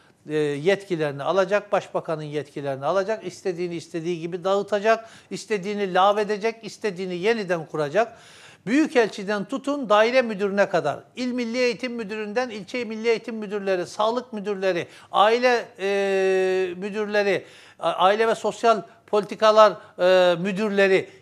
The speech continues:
kim varsa aklınıza gelen hepsinin nasıl çalışacağını, nasıl işleyeceğini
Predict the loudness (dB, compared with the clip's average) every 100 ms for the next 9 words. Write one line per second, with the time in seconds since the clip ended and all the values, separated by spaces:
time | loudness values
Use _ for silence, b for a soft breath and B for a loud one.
0 | B -2 8 8 8 2 2 0 -2 -2
1 | -2 -8 -2 -2 0 -2 -2 -4 B B
2 | -2 -4 -10 -8 -6 -2 -4 -2 -6 0
3 | 0 -2 -6 -2 -2 -2 -4 -4 -6 -12
4 | -12 -10 -8 -4 -4 -6